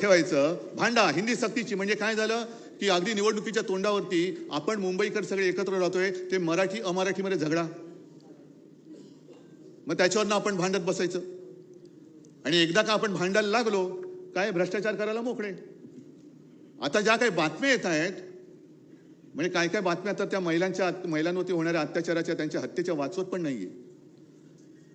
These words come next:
पण त्या बातम्या रोज देत बसायच्या आणि ह्यांच्या येणाऱ्या बातम्या ह्या दाबून टाकायच्या. एक आठ पंधरा दिवसापूर्वी एक बातमी आली होती, किती जणांच्या लक्षात आहे?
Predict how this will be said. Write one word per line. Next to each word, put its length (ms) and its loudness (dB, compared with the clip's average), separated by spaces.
पण 100 0
त्या 120 4
बातम्या 680 0
रोज 320 2
देत 120 2
बसायच्या 520 -2
आणि 140 -2
ह्यांच्या 320 0
येणाऱ्या 240 2
बातम्या 400 -2
ह्या 340 -6
दाबून 280 -2
टाकायच्या. 400 -8
एक 180 -2
आठ 180 2
पंधरा 240 4
दिवसापूर्वी 460 2
एक 80 0
बातमी 280 0
आली 140 2
होती, 180 -2
किती 240 -4
जणांच्या 340 -2
लक्षात 280 0
आहे? 120 -2